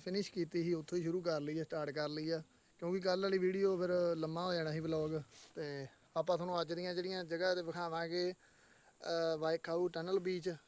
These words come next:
ਜਿਹੜੀ ਸੁਰੰਗ ਵੇਚਦੀ ਜਾ ਕੇ, ਅਹ, ਬੀਚ 'ਤੇ, ਬੀਚ ਦਾ ਅਸੈਸ ਹੀ ਇਕੱਲਾ ਸੁਰੰਗ ਵੇਚਦੀ, ਜਿੱਦਾਂ ਟਨਲ ਵੇਚਦੀ ਜਾ ਸਕਦੇ, ਹੋਰ ਕਿਤੋਂ ਜਾ ਨਹੀਂ ਸਕਦੇ। ਬਹੁਤ ਸੋਹਣੀ ਆ, ਬਹੁਤ ਫੇਮਸ ਆ।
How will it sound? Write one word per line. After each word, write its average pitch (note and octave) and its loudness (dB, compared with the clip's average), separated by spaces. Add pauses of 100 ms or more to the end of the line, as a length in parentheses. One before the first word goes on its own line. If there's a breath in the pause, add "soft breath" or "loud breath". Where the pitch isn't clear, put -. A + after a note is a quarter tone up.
ਜਿਹੜੀ F3 0
ਸੁਰੰਗ E3 0
ਵੇਚਦੀ F3 0
ਜਾ D#3+ 4
ਕੇ, E3 -6
ਅਹ, - -8
ਬੀਚ E3+ 0
'ਤੇ, F#3 6 (100)
ਬੀਚ F3+ 0
ਦਾ F#3 6
ਅਸੈਸ F3+ 0
ਹੀ G#3 -2
ਇਕੱਲਾ F#3 0
ਸੁਰੰਗ E3 -2
ਵੇਚਦੀ, D#3+ -4
ਜਿੱਦਾਂ D#3+ -2
ਟਨਲ E3+ -2
ਵੇਚਦੀ D#3 -2
ਜਾ D3 0
ਸਕਦੇ, D3 0
ਹੋਰ E3 0
ਕਿਤੋਂ E3 -2
ਜਾ C#3+ 0
ਨਹੀਂ C#3+ -4
ਸਕਦੇ। D#3+ -4 (300)
ਬਹੁਤ E3 4
ਸੋਹਣੀ F#3+ -4
ਆ, F#3+ 0
ਬਹੁਤ F3+ 2
ਫੇਮਸ F#3 -2
ਆ। F3 2